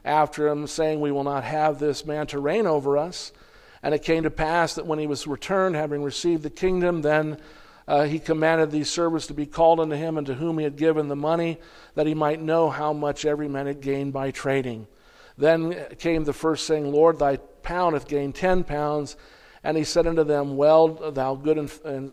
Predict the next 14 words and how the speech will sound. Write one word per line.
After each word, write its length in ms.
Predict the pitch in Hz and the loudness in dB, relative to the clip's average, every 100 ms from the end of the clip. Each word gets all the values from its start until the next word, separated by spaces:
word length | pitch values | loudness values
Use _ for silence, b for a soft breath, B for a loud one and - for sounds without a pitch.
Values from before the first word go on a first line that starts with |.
| - | -12
uh, 120 | 139 | -8
thou 180 | 135 135 | -4 -2
good 220 | 139 139 | -2 -2
servant, 500 | - 185 180 175 175 - B B B B | 0 2 4 2 -2 -8 B B B B
because 340 | 147 - 175 156 | -6 4 6 8
thou 140 | 160 | 8
hast 160 | 147 156 | 6 2
been 140 | 143 | -4
faithful 500 | - 165 170 170 156 | 2 2 2 0 -2
in 80 | 143 | -2
a 40 | |
few, 340 | - 190 185 185 | -2 0 2 2
very 240 | 165 156 | 0 0
little, 680 | 156 - 156 185 190 180 | -2 -2 2 6 6 4